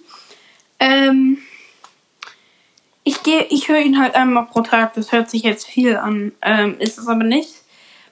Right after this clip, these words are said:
Weil ich hab Dick und Doof früher richtig reingesuchtet. Mein Freund, äh, hatte fünfunddreißigtausend Minuten, ähm, ich war bei sechstausend, da hab ich aber erst Weihnachten angefangen und ihr müsst euch das mal vorstellen.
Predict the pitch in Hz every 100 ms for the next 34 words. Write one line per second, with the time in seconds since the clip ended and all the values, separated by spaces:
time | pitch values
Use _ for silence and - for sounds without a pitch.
0 | - 247 247 233 - 262 254 - 277 269
1 | 254 240 302 359 370 - - 294 285 269
2 | 330 - 269 - 233 247 247 240 254 -
3 | 269 277 - _ _ _ _ _ 220 226
4 | - 254 277 339 359 _ _ - _ _
5 | _ _ - 262 254 240 - 262 247 240
6 | 233 302 302 269 262 262 233 - 262 277
7 | 262 240 240 254 302 311 330 330 - 254
8 | 254 254 247 240 - _ - - _ 285
9 | 277 262 247 240 233 233 - - 254 269
10 | 277 247 233 233 233 233 190 226 226 226
11 | 226 240 269 262 - 220 220 226 233 233
12 | 220 214 208 208 226 233 233 226 220 208
13 | 208 - 240 240 - 202 208